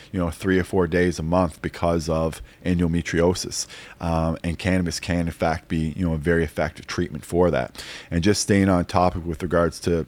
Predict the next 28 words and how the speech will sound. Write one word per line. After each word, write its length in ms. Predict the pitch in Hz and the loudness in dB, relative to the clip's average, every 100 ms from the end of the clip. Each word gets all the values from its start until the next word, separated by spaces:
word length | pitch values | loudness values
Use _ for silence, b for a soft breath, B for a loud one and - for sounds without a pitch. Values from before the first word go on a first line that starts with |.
| - | -6
to 60 | |
hormones, 640 | - 92 95 90 82 80 90 | -6 0 2 2 0 -2 -4
you 60 | |
know, 100 | 80 B B B B | -4 B B B B
a 80 | - | 2
lot 320 | 90 92 95 | 6 8 8
of, 240 | 95 90 - | 8 4 0
of 180 | 90 90 | -6 4
guys 380 | 92 92 87 | 6 8 4
always 300 | - 90 90 - | 2 2 2 2
ask 380 | 85 85 - | 2 2 0
me, 200 | 90 82 B B B | -2 -2 B B B
you 100 | 92 | 0
know, 160 | 87 85 | 2 2
"Does 500 | 80 87 90 90 - | 2 4 6 4 0
cannabis 560 | - 92 90 85 - 85 | -2 2 2 0 -2 2
lower 320 | 82 85 85 | 4 6 4
my 400 | 78 76 80 78 | 2 0 0 -4
testosterone 720 | - 87 - 80 90 - 90 | -4 -4 2 4 4 2 -2
levels?" 380 | 64 50 - - B B B | -2 -4 -8 -12 B B B
And 420 | 85 90 90 80 - - - | 0 2 2 0 -6 -18 2
all 240 | 92 104 | 6 8
the 80 | 110 | 6
human 380 | 101 123 113 107 | 2 2 4 2
studies 680 | - 98 90 92 92 - - _ - | 2 4 6 6 4 0 -8 _ -8
sho-, 300 | - 107 95 | 0 2 2
so 400 | - - - 95 | 0 -4 4 4
far 400 | 90 92 87 85 | 4 4 6 4